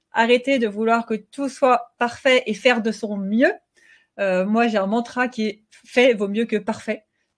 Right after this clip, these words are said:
Euh, vraiment, mieux vaut essayer et au pire, c'est pas top, on refera mieux la prochaine fois que, bah, ne pas faire et avoir des, des regrets. Et, euh, le dernier point, c'était donc, euh,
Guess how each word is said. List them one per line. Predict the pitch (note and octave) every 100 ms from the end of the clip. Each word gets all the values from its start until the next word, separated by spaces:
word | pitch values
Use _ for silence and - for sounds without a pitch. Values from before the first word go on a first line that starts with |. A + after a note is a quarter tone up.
| -
Euh, | F#3 F3 F3
vraiment, | F3+ F#3+ G3 A3
mieux | A3+ B3
vaut | B3+ A#3+ A#3
essayer | A#3 C4 B3 B3+ C4 B3 G#3 A3+
et | -
au | A3+
pire, | - C4 B3+
c'est | - B3
pas | A#3+
top, | A#3 B3 A#3+ A3
on | G#3+
refera | A#3 - A#3
mieux | A3+
la | A#3 G#3+
prochaine | G#3+ A3 G#3+
fois | - A3+ A3 _ _ _ _
que, | B3 A#3+
bah, | G#3 F#3+ F3+
ne | G3 C#4
pas | B3+
faire | B3 A#3 A#3 G#3+
et | G#3 G#3+
avoir | G3 G3+ G3
des, | F3+ F3 E3+
des | F3+
regrets. | F#3+ F#3 G#3+ A4 _ _ _ _ _ _ _ _ _ _ _
Et, | B3+ C#4+ E4+ -
euh, | A3 G#3+ G3+ G3+
le | A3 A3+
dernier | C#4+ C4 B3
point, | B3 C4 C#4+ E4+ F4
c'était | - C4 B3+ A#3+
donc, | B3+ D#4+ E4+ - _ _ _ _ -
euh, | A3+ G#3+